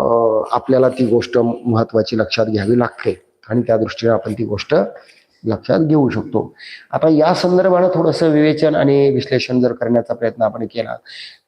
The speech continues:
तर, अ, ज्ञानदेवानी भागवत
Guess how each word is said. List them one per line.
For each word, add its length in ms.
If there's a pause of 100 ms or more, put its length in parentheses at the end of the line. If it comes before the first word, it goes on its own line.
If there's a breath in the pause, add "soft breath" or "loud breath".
(100)
तर, 180 (340)
अ, 260
ज्ञानदेवानी 720
भागवत 640